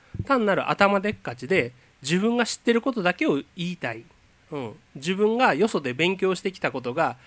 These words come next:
素晴らしい内容だと思ったから、自分もこれを人に教えたいっていう風なだけの話になっちゃうんですね。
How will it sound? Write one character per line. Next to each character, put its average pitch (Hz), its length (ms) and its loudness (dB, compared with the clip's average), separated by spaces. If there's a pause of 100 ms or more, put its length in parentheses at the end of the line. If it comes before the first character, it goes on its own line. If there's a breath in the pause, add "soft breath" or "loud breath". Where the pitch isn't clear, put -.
(200 soft breath)
素 - 140 -6
晴 196 80 4
ら 196 100 2
し 196 160 -2
い 147 40 0
内 143 220 0
容 170 140 0
だ 151 160 -6
と - 140 -6
思 143 180 -2
っ - 40 -6 (100)
た 131 100 -4
か 131 160 -8
ら、 170 280 0 (300 soft breath)
自 139 200 -4
分 208 180 2
も 196 120 2
こ 190 100 2
れ 180 80 2
を 175 100 2
人 180 180 0
に 165 40 2
教 139 120 0 (120)
え 180 100 2
た 156 180 0
い 123 60 -6
っ - 20 -14 (300)
て 269 80 -2
い 262 100 2
う 254 100 0
風 208 200 2
な 143 220 -2 (400 soft breath)
だ 175 140 2
け 254 100 2
の 165 80 4
話 139 340 -2
に 120 60 -4
な 127 100 -2
っ 123 80 -8
ち - 100 -16
ゃ 104 40 -16
う 107 40 -18
ん 107 120 -20
で 123 80 -20
す - 100 -12
ね。 226 160 -4